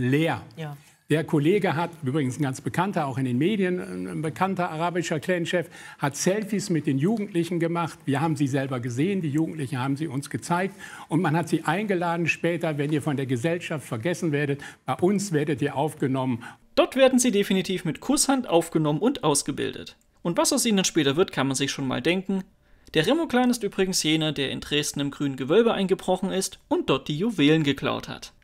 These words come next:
Speaker 3: Aber zum Glück haben die Jungs am Ende nur eine milde Strafe bekommen, da man sich am Schluss darauf geeinigt hat, sie geben ein paar der Juwelen zurück, was sich am Ende strafmildernd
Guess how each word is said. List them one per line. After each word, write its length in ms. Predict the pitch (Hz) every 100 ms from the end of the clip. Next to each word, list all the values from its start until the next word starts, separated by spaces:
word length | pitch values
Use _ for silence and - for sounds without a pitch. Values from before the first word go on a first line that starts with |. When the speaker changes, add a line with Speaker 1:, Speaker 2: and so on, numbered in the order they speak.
| -
Speaker 3:
Aber 180 | 196
zum 220 | 208 202 196
Glück 340 | - 339 -
haben 240 | 226 220
die 80 | 208
Jungs 260 | 196 208 202
am 120 | 156
Ende 220 | 156 147
nur 140 | 143 131
eine 200 | 127 127
milde 340 | 143 175 185
Strafe 340 | - 160 156 156
bekommen, 380 | 156 - 165 160 - -
da 120 | - 277
man 140 | 302
sich 220 | 262 226
am 80 | 208
Schluss 220 | 208 196
darauf 280 | 151 135 -
geeinigt 480 | - - 165 160 -
hat, 220 | 160 - -
sie 240 | 165 269
geben 240 | 269 220 -
ein 180 | 127
paar 220 | 123 165 190
der 80 |
Juwelen 400 | 180 170 143 131
zurück, 420 | 123 - 196 220 - _ _
was 180 | 233 330
sich 160 | 254
am 80 | 240
Ende 240 | 175 175
strafmildernd 800 | 175 - 135 131 147 143 175 247